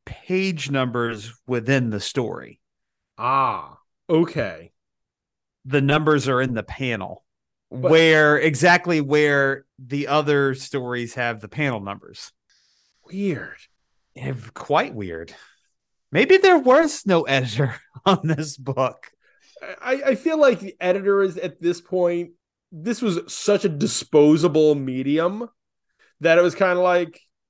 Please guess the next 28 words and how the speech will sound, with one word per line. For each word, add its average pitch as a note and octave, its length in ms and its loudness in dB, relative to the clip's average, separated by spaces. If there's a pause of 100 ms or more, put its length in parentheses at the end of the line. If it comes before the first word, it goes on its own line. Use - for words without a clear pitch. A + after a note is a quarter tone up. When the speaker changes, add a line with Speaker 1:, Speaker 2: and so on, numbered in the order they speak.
(440)
Speaker 2:
"Yeah, E3 380 0 (260)
you're D#3 160 -10
not F#3+ 240 -4
showing F#3+ 420 -2
anybody, E3+ 640 -6
you D3+ 80 -10
know, C3+ 160 0
any D3+ 160 -4
dong C#3+ 480 -2
that's C#3+ 160 -6
gonna C#3+ 160 -4
get C#3+ 160 2
us D3+ 140 -4
in C#3+ 80 -12
trouble. E3 500 -2 (240)
You're E3+ 200 -2
good." A#2+ 300 -6
It - 600 -20
was F3 80 -6
a G3 100 4
real G3+ 800 2
cursory D#3+ 680 -4
pass. A#2 520 -6 (460)
You're D#3+ 80 -4
not F3 220 -2
dropping F3 400 -2
any, E3+ 160 -4
well, C#3+ 240 -10